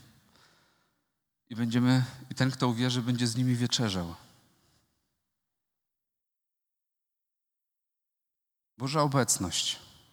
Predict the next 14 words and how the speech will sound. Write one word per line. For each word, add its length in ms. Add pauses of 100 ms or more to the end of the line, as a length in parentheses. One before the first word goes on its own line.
(180)
jest 140
Bożą 300
obietnicą. 580 (1400)
Boża 260
obecność 800 (320)
jest 440 (160)
Bożą 520
obietnicą 560
dla 200
nas. 420 (2250)
Jedynym 340
warunkiem 500
jest 280
to, 280